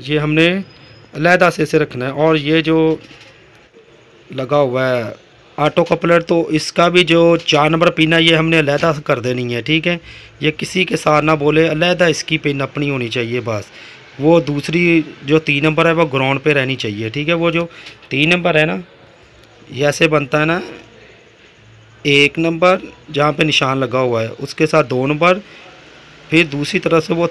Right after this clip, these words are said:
तीन नंबर पिन बनती है। ठीक है, और चार नंबर पिन white वाली वो ground होनी चाहिए, ये जो चा-, तीन वाली है।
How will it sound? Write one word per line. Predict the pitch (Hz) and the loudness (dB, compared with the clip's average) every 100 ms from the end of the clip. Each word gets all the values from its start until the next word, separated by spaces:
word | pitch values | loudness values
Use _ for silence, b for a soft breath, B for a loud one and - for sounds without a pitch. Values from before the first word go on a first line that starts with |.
| - | -2
तीन | 160 165 | 0 0
नंबर | 160 151 | 0 -2
पिन | 147 139 127 | -4 -6 -4
बनती | 131 107 107 | -6 -6 -10
है। | 101 104 - - B B B B B B - - - | -10 -14 -20 -20 B B B B B B -20 -14 -8
ठीक | 156 196 | -4 -2
है, | 220 - - - - - - | -4 -8 -20 -20 -20 -20 -4
और | 147 160 - | 0 0 0
चार | 151 156 | 0 0
नंबर | 156 165 | 0 -2
पिन | 160 170 190 403 - - - - | -2 -2 -2 -6 -16 -20 -20 -10
white | 139 143 123 | -4 -2 -2
वाली | 127 117 110 104 _ - | -4 -6 -8 -12 _ -2
वो | 147 170 156 131 | 0 2 0 -2
ground | 131 143 180 | 0 2 2
होनी | 185 | 2
चाहिए, | 180 180 180 185 185 _ B B B _ _ 139 | 2 2 2 0 -2 _ B B B _ _ -4
ये | 151 | 0
जो | 151 | 0
चा-, | 156 - 143 139 120 | 0 2 2 0 -4
तीन | - 147 143 | -4 -2 0
वाली | 139 131 123 | 0 0 -2
है। | 123 | -4